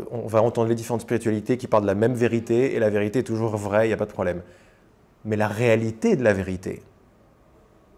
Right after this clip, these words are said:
c'est ce qu'on va rendre manifeste maintenant. Et le courage, il est juste d'y mettre sa foi,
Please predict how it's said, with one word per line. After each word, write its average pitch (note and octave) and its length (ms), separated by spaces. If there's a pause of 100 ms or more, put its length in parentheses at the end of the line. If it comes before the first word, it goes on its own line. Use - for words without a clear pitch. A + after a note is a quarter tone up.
(760)
c'est - 180
ce - 80
qu'on A2 120
va G#2+ 140
rendre A2 260
manifeste G#2 500
maintenant. - 440 (880)
Et G2 80
le A2 120
courage, D#3+ 680 (540)
il A2 120
est A2 120
juste A#2+ 420
d'y G#2+ 180
mettre A#2+ 320
sa G2 140
foi, - 360